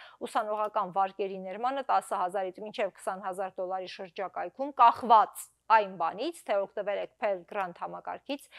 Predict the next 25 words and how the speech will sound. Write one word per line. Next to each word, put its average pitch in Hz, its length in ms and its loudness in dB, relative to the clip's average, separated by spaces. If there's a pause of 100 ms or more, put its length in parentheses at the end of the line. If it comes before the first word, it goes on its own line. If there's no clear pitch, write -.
(160)
թե 240 180 -2
ոչ։ 196 160 0 (100)
Բոլոր 233 320 0
նրանք, 220 300 -2
ովքեր 196 320 -6
Pell 202 240 -2
Grant-ից 202 500 -4
օգտվել 202 440 -4
են, 330 100 -4
կկարողանան 202 680 0
քսան 190 340 -6
հազար 180 380 -4
դոլարի 175 340 -6
չափով 190 420 -12
ներման 180 380 -10
ենթարկել 180 580 -10
իրենց - 280 -8 (380)
ուսանողական 233 680 2
վարկերը։ 269 440 6 (120)
Այս 311 340 6
պարագայում 233 720 4
ասեմ, 302 520 -2
որ, 220 320 -2
ը, 208 140 -4 (120)
ևս 208 380 -2